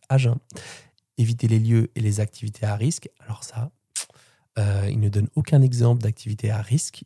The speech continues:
Ils ne mettent aucun guillemet. Je ne sais pas ce que c'est qu'une activité à risque. Euh, est-ce que le bistrot compte pour une activité à risque ? On ne sait pas. Euh,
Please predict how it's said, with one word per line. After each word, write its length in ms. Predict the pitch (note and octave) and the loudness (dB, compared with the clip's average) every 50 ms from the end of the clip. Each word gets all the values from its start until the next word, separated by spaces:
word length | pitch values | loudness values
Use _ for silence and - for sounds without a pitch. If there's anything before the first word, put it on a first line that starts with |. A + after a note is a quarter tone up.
| - B2 | -4 -2
Ils 60 | A2+ | 0
ne 60 | G#2+ | 0
mettent 220 | G#2+ G#2+ A2 - - | 0 0 -2 -4 -4
aucun 280 | - D3 - - D3+ | -4 -4 0 2 2
guillemet. 420 | C3+ A#2+ A#2+ A#2 A2+ A2+ B2 - - | 2 2 2 2 2 2 2 0 -4
Je 80 | - - A#2 | -6 -6 -6
ne 40 | |
sais 140 | A#2 - B2 | -6 -6 -8
pas 160 | A#2+ - C3+ | -6 -6 -6
ce 80 | C3+ - | -6 -8
que 100 | - - | -10 -14
c'est 160 | B2 - C3+ | -10 -10 -10
qu'une 320 | B2 - B2 A2+ A2+ A2+ A#2 | -8 -6 -4 -2 0 0 0
activité 520 | B2 B2+ - - A#2+ A#2 A#2 A#2 - A#2+ | 0 -2 -4 -6 -6 -6 -6 -4 -4 -4
à 80 | A2+ A2+ | -4 -2
risque. 360 | A2 C3 F3 - - - - _ - - - - - - _ _ _ - | -4 -6 -6 -8 -12 -18 -20 _ -20 -20 -20 -20 -20 -20 _ _ _ -4
Euh, 640 | - A2 G#2 G#2 G2+ G2+ G2+ G2+ G2+ G2+ G2+ G2+ G2+ G#2 G#2 G#2 G#2+ - - - | 0 0 2 2 2 2 2 2 2 2 0 0 0 0 0 -2 -2 -4 -8 -12
est-ce 160 | - G#2 - - | -14 -14 -10 -6
que 80 | A#2 | -4
le 100 | G#2+ G#2+ | -4 -4
bistrot 460 | G#2+ A2+ C3+ - - - - C3+ F#3 - _ _ _ _ | -4 -6 -8 -10 -8 -6 -6 -8 -8 -10 _ _ _ _
compte 300 | - - A#2+ C3 - - - - | -4 -2 -2 -2 -4 -8 -12 -10
pour 160 | - A#2+ A2 | -6 -4 -2
une 80 | A2 A2 | -2 -2
activité 400 | A2+ - - A#2 A2+ A2+ A#2 A2+ | -4 -6 -8 -10 -10 -8 -6 -6
à 60 | A2+ | -6
risque ? 280 | A2 B2+ D3 - - - - | -6 -6 -8 -10 -12 -8 -6
On 40 | B2 | -4
ne 60 | A#2+ | -4
sait 140 | - - _ | -6 -6 _
pas. 220 | - - - - _ _ _ - - - - - - _ _ _ - | -8 -8 -8 -10 _ _ _ -20 -20 -20 -20 -20 -20 _ _ _ 0
Euh, 440 | A2+ A2 G#2+ G#2 G#2+ G#2+ A2 A2 | 2 2 2 2 2 0 -2 -2